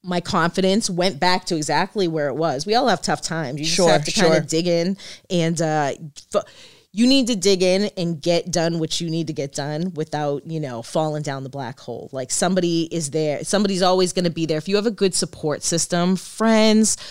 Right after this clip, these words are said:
Speaker 1: coworkers, like, people, it doesn't, trust me, in my case, it's not family. <laughs> It's you, when you have a good support system around you, investing in a support system, investing in yourself,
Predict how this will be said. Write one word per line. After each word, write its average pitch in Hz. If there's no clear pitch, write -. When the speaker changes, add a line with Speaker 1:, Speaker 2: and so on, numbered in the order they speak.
Speaker 1:
coworkers, 185
like, 170
people, 196
it 147
doesn't, 175
trust 151
me, 151
in 143
my 151
case, 160
it's -
not 135
family. 143
<laughs> -
It's -
you, 190
when 190
you 202
have 196
a 175
good 175
support 170
system 165
around 175
you, 139
investing 151
in 156
a 160
support -
system, 147
investing 147
in 151
yourself, 139